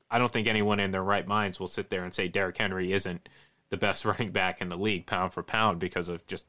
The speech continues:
you know, you know where he's going and you still can't stop him. Um, <laughs> and I think most people would agree that he is the most M V P worthy non-quarterback. So by that logic,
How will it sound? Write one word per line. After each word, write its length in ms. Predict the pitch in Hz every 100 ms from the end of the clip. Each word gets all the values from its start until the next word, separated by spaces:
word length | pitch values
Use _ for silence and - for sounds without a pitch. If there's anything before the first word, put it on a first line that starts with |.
| - -
you 160 | 95
know, 180 | 85 - - - - -
you 120 | 127 127
know 180 | 160
where 200 | 143 139
he's 140 | 127 117
going 340 | 143 139 107
and 100 | 98
you 60 | 95
still 240 | - 104
can't 280 | - 95 85
stop 360 | - 143 143 101
him. 140 | 85 - - - -
Um, 480 | 120 110 101 95 90 - -
<laughs> 920 | - - _ _ _ _ _ _ _
and 120 | 151
I 80 | 127
think 320 | - 190 180
most 240 | 165 147 -
people 340 | 143 131 120
would 120 | 113 104
agree 380 | 92 123 131
that 220 | 110 104 92
he 140 | 113
is 120 | 110
the 80 | 110
most 240 | 104 98 -
M 140 | 113
V 180 | 104 98 - - - _ -
P 220 | - 110
worthy 380 | 98 101 95 98
non-quarterback. 840 | 101 98 92 190 208 123 107 104
So 300 | - 117 104 - - - _ _ _ _ _ _ _ _ -
by 160 | 123 123
that 280 | 143 190 123
logic, 600 | 101 95 87 110 -